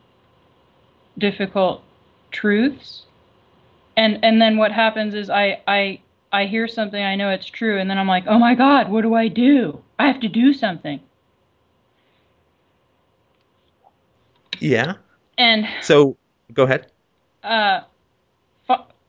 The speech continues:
Speaker 1: financially, well, based on my, my, uh, education too, I've, I've worked a lot of different jobs, uh, and ha-, so my income has gone up and down from a lot of money to hardly anything. And throughout this time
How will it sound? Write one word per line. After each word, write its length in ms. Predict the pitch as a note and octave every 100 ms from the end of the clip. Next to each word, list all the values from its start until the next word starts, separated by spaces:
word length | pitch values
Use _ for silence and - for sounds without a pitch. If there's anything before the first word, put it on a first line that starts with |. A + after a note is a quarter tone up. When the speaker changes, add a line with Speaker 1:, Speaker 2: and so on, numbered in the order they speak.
| _ -
Speaker 1:
financially, 640 | C4 A#3+ B3 C4 C4 B3+
well, 240 | A3 G#3+ G#3
based 300 | B3+ C4 C4
on 140 | A#3+
my, 280 | A3 G#3 - G3+
my, 340 | G#3 F#3+ F#3
uh, 340 | - F#3 F3+ E3+
education 640 | G3 G3 G3 G#3 G#3 F#3+
too, 200 | F#3+ G3
I've, 200 | F#3 F3+ -
I've 160 | F#3
worked 260 | F#3+ G3 -
a 240 | E3+ -
lot 260 | F#3 F#3 F#3
of 120 | F#3
different 340 | G3 F#3 F3 -
jobs, 480 | F3+ F3 F3 - _ _ _ _ _ _ _
uh, 60 | - - -
and 460 | G3 F#3 F3+ F3 - _ _
ha-, 280 | F3+ G3 -
so 160 | - G3+
my 160 | F#3
income 400 | F3 G#3+ G#3+ G3
has 220 | F#3 F#3
gone 360 | - F3+ E3+ E3 F#3+
up 160 | F#3+
and 140 | F#3+ F3
down 320 | F#3 E3+ D#3+
from 360 | - E3+ D#3+ C#3+ _ _ -
a 40 |
lot 320 | F3 F3+ F#3
of 120 | F#3 F#3
money 400 | F3+ F3+ F3+ F3+
to 180 | F#3 E3+
hardly 420 | - F#3 E3+ F3
anything. 540 | F3+ F3+ F3 E3+ E3 E3 - _ _
And 220 | F#3+ F#3+ F#3
throughout 380 | A3 A3 A3
this 200 | A3+ A3
time 460 | - G3+ G3 F#3+